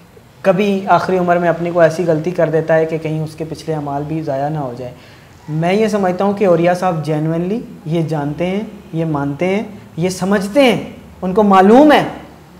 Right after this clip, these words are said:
कि पाकिस्तान की ही अफवाज ग़ज़वा हिंद लड़ेंगी और पाकिस्तान को ही ग़ज़वा हिंद में फ़तह मिलेगा, लेकिन वो जानबूझकर ये काम कर रहे हैं, जो मैंने अंदाज़ा लगाया है। उसके पीछे उसकी intention कोई भी हो सकती है उनकी, अ, कि वो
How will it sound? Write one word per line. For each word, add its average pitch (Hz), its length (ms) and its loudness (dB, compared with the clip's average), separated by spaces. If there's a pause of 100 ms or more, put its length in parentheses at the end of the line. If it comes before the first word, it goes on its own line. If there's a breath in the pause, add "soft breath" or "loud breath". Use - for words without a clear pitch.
(500)
कि 190 80 0
पाकिस्तान 202 720 4
की 254 120 0
ही 214 260 2
अफवाज 170 520 4
ग़ज़वा 165 280 0
हिंद 170 240 -2
लड़ेंगी 175 320 0
और 185 100 4
पाकिस्तान 180 640 0
को 202 100 0
ही 180 140 2
ग़ज़वा 160 280 -2
हिंद 156 180 -4
में 151 100 -6
फ़तह 151 220 -4
मिलेगा, 170 340 0
लेकिन 185 380 0
वो 220 100 2
जानबूझकर 165 800 -2
ये 156 160 0
काम 147 300 -6
कर 156 160 -4
रहे 175 120 -2
हैं, 180 160 -4
जो 165 140 0
मैंने 156 240 -4
अंदाज़ा 127 340 -6
लगाया 123 260 -12
है। - 340 -20 (340 loud breath)
उसके 214 240 0
पीछे 233 220 4
उसकी 220 220 2
intention 190 400 -2
कोई 196 160 0
भी 202 100 -2
हो 208 120 2
सकती 202 300 -6
है 202 40 -2
उनकी, 196 280 -4
अ, 208 40 -12 (920 loud breath)
कि 175 140 0
वो 165 640 4